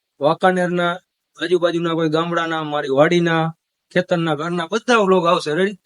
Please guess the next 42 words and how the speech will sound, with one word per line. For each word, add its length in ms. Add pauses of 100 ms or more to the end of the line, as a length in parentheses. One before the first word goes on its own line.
(380)
જેને 400
જેને 200
આપણા 280
વ્લોગ 220
ગમતા 300
હોય 200
જે 140 (520)
અને 120
આપણને 320
સપોર્ટ 340
કરતા 280
હોય 220 (360)
એ 60
આપણી 300
ચેનલ 200
સબસ્ક્રાઇબ 440
કરી 220
લેજો 180 (140)
અને 120
Instagram-માં 640
ફોલો 220
કરી 220
લેજો. 200 (520)
તો 60
આજનો 320
દિવસ 280
આપણો 220
બહુ 200
ખાસ 320
થવાનો 380
છે. 140 (160)
આજે 240
અષાઢી 460
બીજ 180
છે 180 (440)
અને 140
આપણે 220
વાંકાનેર 460
રેલીમાં 420
જવાનું 360
છે. 140 (560)
તો 60